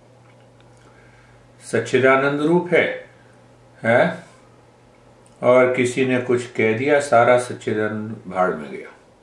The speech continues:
लड़ने को तैयार हो जाते। बीवी ने कुछ कह दिया, बस आ गए हम लाइन पे। फिर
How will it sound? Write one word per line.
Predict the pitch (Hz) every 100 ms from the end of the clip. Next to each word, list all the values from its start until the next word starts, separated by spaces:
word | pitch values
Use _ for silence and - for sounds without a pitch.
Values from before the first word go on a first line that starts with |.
| _ _ _ _ _ _ _ _ _ _ _ _ _ -
लड़ने | 107 113 117 117
को | 120
तैयार | 113 107 107 101
हो | 80
जाते। | 73 73 - - - _ _ _ _ _ - _ _ - _ - - _ _ _ _ _ _ _ - - _ _ _ - _ _ _ - - _ _ - _ - -
बीवी | 117 113 120
ने | 123 123
कुछ | 120 117
कह | - 123 127
दिया, | 135 143
बस | 117 113 -
आ | 98
गए | 92 98
हम | 98 107 - - - - - _ -
लाइन | 104 104 104
पे। | -
फिर | - - -